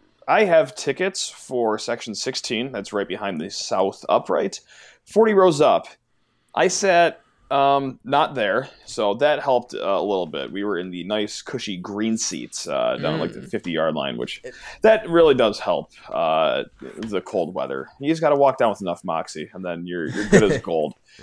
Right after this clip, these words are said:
Speaker 1: And no one's gonna question you. It's great since there's seventeen people there. Um, yeah, you could sit wherever, really. So it's, it's cool. It's nice. So it, that, that takes the edge off of watching a nineteen to sixteen victory over Penn, Penn State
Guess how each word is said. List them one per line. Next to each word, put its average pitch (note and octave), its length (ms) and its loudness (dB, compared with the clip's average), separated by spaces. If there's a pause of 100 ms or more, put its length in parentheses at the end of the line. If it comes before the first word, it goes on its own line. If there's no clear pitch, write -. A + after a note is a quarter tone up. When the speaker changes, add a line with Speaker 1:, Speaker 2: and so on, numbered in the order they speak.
(240)
Speaker 1:
And A#2+ 100 0
no D3+ 100 4
one's D#3+ 120 2
gonna D3 140 2
question G#2+ 400 0
you. F#2 180 0
It's F#2+ 180 -2
great F2 320 -4
since - 180 -10
there's D#2+ 180 -8
seventeen - 420 -6
people D3 320 2
there. C#3 400 8 (100)
Um, B2 300 2
yeah, G3+ 120 2
you G#2+ 120 2
could A#2 120 2
sit - 180 0
wherever, C3 340 2
really. E2+ 280 2
So G#2+ 300 -2 (380)
it's, - 160 -12
it's - 160 -10
cool. C#3+ 320 2
It's E3+ 160 0
nice. G3 400 2
So D3+ 300 0
it, D#3 240 2
that, A3 340 6
that F#3+ 180 2
takes F3+ 240 -2
the D3 140 2
edge A#2+ 220 2
off F#2 280 0 (600)
of B2 160 2
watching B2 340 4
a G#2 140 -2
nineteen A2+ 400 -4
to G#2 80 -8
sixteen G2 640 -10
victory F#2+ 420 -6
over F2+ 520 -4 (580)
Penn, A#2+ 340 0
Penn A2+ 240 0
State - 680 0